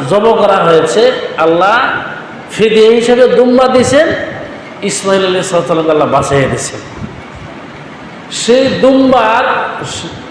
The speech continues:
মানে মাথাটি, শিং, শিংটি, দুটি শিং বহু বছর পর্যন্ত কাবা শরীফের হাতিমে কাবায় লটকানো ছিল।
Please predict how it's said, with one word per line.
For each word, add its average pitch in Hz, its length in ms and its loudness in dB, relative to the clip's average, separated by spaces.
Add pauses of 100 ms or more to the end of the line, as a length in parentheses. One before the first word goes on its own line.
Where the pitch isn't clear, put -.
(120)
মানে 170 320 2
মাথাটি, 180 720 0 (840)
শিং, 247 640 2 (160)
শিংটি, 226 560 2
দুটি 185 300 0
শিং 185 540 -2 (800)
বহু 254 300 4
বছর 302 440 4
পর্যন্ত 208 480 2 (380)
কাবা 220 360 2
শরীফের 190 380 0
হাতিমে 226 460 0
কাবায় 190 340 2
লটকানো 185 380 0
ছিল। 139 200 -6